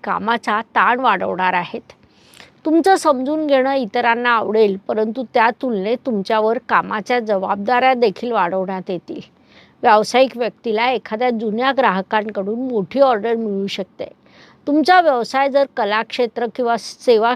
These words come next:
क्षेत्राशी संबंधित असेल तर या महिन्यात तुम्हाला विशेष लाभ होण्याची शक्यता आहे, म्हणून या काळाचा पुरेपूर उपयोग करून घ्यायला हवा. भाग्य व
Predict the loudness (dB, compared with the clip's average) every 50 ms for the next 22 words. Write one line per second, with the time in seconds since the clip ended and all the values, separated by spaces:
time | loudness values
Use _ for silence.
0 | -2 -2 -2 -2 -2 -2 -4 -6 -6 -6 -6 -8 -6 -4 -4 -6 -4 -6 -6 -6
1 | -4 -4 -4 -2 -2 -2 -2 0 0 0 0 0 -2 -6 -10 -18 -20 -20 -20 _
2 | _ _ _ 4 4 6 6 4 4 4 2 2 0 0 -2 -2 -4 -6 -8 -10
3 | -8 _ -8 -6 -4 -4 -4 -2 -4 -4 -4 -4 -6 -2 0 2 2 2 2 2
4 | 2 2 2 0 0 -2 -2 -2 -2 -4 -4 -6 -6 -8 -8 -8 -10 -12 -10 -6
5 | -6 -6 -2 0 0 0 0 0 0 2 2 2 0 -2 -8 _ _ _ _ _
6 | _ _ _ _ 0 2 4 4 2 2 2 2 2 0 -2 -2 -2 -2 -2 -4
7 | -4 -4 -4 -4 -4 _ -2 -2 0 -2 -2 -4 -4 -2 -2 -2 -2 0 0 2
8 | 2 2 2 0 -2 -4 -4 -2 -2 -2 -4 -4 -4 -4 -6 -6 -6 -6 -6 -8
9 | -8 -8 -10 -10 -10 _ _ _ _ _ _ _ _ _ _ _ _ _ _ 0
10 | 0 2 2 2 0 0 0 2 2 2 2